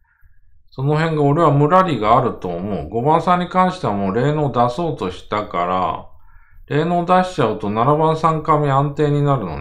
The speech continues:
ね。で、自分の白要素って、あの、霊能潜伏させて、七番さん超え高めたこと。で、グレー噛んだらめっちゃ詰まるから、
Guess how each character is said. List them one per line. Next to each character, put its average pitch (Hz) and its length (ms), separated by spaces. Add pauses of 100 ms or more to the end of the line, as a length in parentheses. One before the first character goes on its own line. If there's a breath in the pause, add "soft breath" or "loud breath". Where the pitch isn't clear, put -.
ね。 139 160 (960)
で、 123 200
自 120 120
分 165 160
の 196 80
白 196 280
要 202 200
素 113 320
っ - 20
て、 113 200 (280)
あ 117 140
の、 113 160
霊 143 160
能 160 240
潜 156 360
伏 160 200
さ 151 240
せ - 220
て、 165 320
七 135 260
番 160 220
さ 160 100
ん 156 100
超 156 160
え 98 60
高 - 320
め 101 140
た 90 140
こ 80 120
と。 - 360 (500 soft breath)
で、 123 120
グ 131 140
レ 165 240
ー - 20
噛 139 160 (120)
ん - 20
だ 104 160
ら 92 80
め 104 140
っ 104 100
ち 135 120
ゃ - 20
詰 131 240
ま 143 180
る 95 160
か 85 180
ら、 92 460